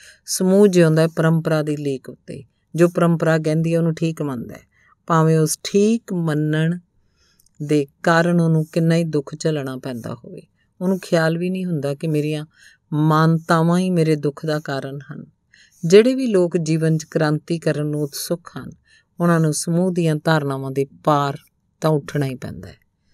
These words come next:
ਸੰਨਿਆਸੀ ਦਾ ਇਹੀ ਅਰਥ ਹੈ। ਸੰਨਿਆਸ ਦਾ ਅਰਥ ਸਮਾਜ ਨੂੰ ਛੱਡਣਾ ਨਹੀਂ ਹੈ,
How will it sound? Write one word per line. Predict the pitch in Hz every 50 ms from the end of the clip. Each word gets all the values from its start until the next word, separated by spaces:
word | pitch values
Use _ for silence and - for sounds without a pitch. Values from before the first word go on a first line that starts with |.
| - - _ -
ਸੰਨਿਆਸੀ | - - 170 165 156 156 156 156 156 - - 185 180
ਦਾ | 175 170 165
ਇਹੀ | 151 139 170 175 165
ਅਰਥ | 151 - - _ - -
ਹੈ। | - - - _ _ _ - _ _ _
ਸੰਨਿਆਸ | - - 180 165 165 160 160 160 165 175 170 -
ਦਾ | - 196 190 185
ਅਰਥ | 180 175 - -
ਸਮਾਜ | - - - 170 156 147 151 151 - 175
ਨੂੰ | 175 180 185 175
ਛੱਡਣਾ | - - 151 135 143 147 160 165
ਨਹੀਂ | 170 170 180 190 190 170
ਹੈ, | 123 120